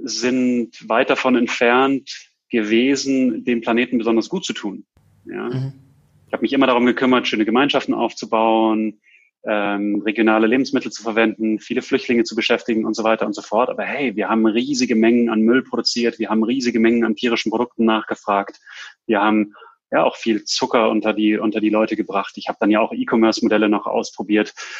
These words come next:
Speaker 1: Ähm, mit meinem Sockenlabel habe ich Fast-Fashion-Produzenten in der Produzei-, in der, in der Türkei benutzt, ähm,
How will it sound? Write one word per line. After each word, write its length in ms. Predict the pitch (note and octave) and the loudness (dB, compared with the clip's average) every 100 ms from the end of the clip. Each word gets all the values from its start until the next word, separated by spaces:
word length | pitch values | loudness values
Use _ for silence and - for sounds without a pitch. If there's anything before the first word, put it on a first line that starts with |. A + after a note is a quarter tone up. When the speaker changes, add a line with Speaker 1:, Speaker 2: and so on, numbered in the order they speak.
| - - - | -18 -14 -6
Speaker 1:
Ähm, 680 | G2+ G2 G2 G2 G#2+ - - | -2 -2 -2 0 -2 -4 -4
mit 220 | A2+ - | -4 0
meinem 160 | A2 G#2+ | 0 2
Sockenlabel 640 | A#2 - A#2+ A2 A2 A2 | 0 2 4 4 4 2
habe 160 | G#2 G2+ | 0 -2
ich 140 | - | -4
Fast-Fashion-Produzenten 960 | - G#2 - B2 - B2 A2+ G#2 A2+ G#2 | -2 -2 0 -2 0 0 -2 0 -2 0
in 80 | G#2+ | -2
der 80 | G#2+ | -2
Produzei-, 540 | A2+ A2+ - A#2 B2 | -2 -4 0 2 2
in 220 | A#2+ A2+ | 0 0
der, 140 | G#2+ G#2 | 0 0
in 120 | A2 | -2
der 100 | G#2+ | -4
Türkei 320 | A2 - A#2+ | -4 0 2
benutzt, 540 | A#2 A#2 A2+ - - - - - - - A2+ | 4 2 2 -4 -10 -16 -16 -16 -16 -6 0
ähm, 200 | G#2 | 0